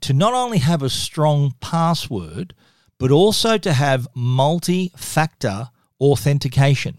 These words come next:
to make your accounts even more secure.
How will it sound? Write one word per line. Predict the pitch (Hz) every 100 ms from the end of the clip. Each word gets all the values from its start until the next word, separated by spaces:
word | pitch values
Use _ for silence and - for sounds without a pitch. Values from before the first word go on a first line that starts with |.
| _ _ _ _ _ _ _ _
to | -
make | 135 147 143
your | 143 131
accounts | - 143 127 120 - _
even | 151 156 131 147 143 131 _
more | 117 123 135 127 123 123 -
secure. | - - - - - 80